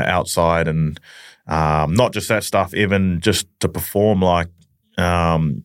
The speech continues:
you know, your fans, if you don't win a game or something, you know, or if you don't play very well, you know, you're letting those people do, people down.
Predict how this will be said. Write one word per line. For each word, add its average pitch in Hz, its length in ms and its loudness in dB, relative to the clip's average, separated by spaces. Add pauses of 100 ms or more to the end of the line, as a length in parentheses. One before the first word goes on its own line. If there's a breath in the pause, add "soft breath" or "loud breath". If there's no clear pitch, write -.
you 90 100 -2
know, 87 60 2
your 85 140 2
fans, 95 440 -2
if 87 140 -8
you 92 60 0
don't 90 200 2
win 87 140 0
a 80 60 0
game 85 340 2
or 82 80 -2
something, 78 340 0
you 76 80 0
know, 78 300 2
or 64 240 -2
if 80 100 -6
you 90 60 -2
don't 87 220 -2
play 90 220 0
very 82 260 2
well, 78 380 0
you 80 140 -4
know, 78 100 0
you're 80 180 2
letting 87 240 2
those 82 180 0
people 85 260 0
do, 78 300 0 (280)
people 90 200 2
down. 87 400 0